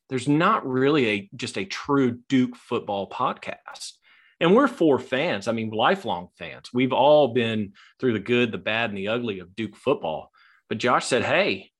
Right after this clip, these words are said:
you know, I'm a big proponent of podcasts. I love listening to 'em. Why not we j-, let's just start one about Duke football." And it has evolved so quickly,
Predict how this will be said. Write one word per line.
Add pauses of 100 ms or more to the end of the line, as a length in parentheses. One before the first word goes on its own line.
(360)
you
know,
I'm
a
big
proponent
of
podcasts.
I
love
listening
to
'em.
Why
not
we
j-, (240)
let's
just
start
one (280)
about
Duke
football." (680)
And
it
has
evolved
so
quickly,